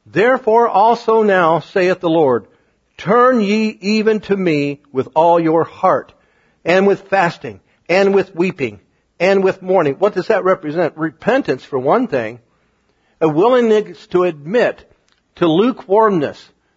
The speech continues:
to spiritual coldness, to putting the, the, the things of life ahead of the things of the Spirit, to choosing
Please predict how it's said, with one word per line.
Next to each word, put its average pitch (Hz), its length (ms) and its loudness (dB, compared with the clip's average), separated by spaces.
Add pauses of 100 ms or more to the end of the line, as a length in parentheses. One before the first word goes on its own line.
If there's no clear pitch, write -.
to 180 100 -2
spiritual 233 580 -2
coldness, 175 720 -2 (600)
to 208 100 -2
putting 208 500 0 (320)
the, 175 220 -6
the, 151 360 0 (180)
the 156 100 -2
things 240 420 -2
of 170 140 0
life 185 400 0
ahead 143 600 -2 (140)
of 165 120 -4
the 165 100 -2
things 196 380 -2
of 160 80 -8
the 156 80 -10
Spirit, 151 580 -2 (580)
to 190 100 2
choosing 196 720 0